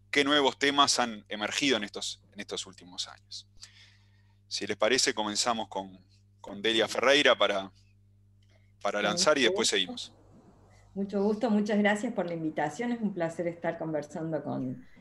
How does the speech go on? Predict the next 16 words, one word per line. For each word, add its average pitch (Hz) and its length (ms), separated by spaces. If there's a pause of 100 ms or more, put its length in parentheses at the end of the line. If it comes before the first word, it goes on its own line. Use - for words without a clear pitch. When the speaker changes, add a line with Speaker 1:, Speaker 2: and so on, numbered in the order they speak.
(140)
Speaker 2:
Diego 165 540
y 147 120
Felipe 180 580
y 139 160
estar 139 300
allá 143 440
en 156 120
Montevideo. 151 640 (200)
<laughs> 208 200
En 170 200
este 165 220
momento 156 400
yo 160 140
estoy 156 360
en 151 160
Berlín. 135 420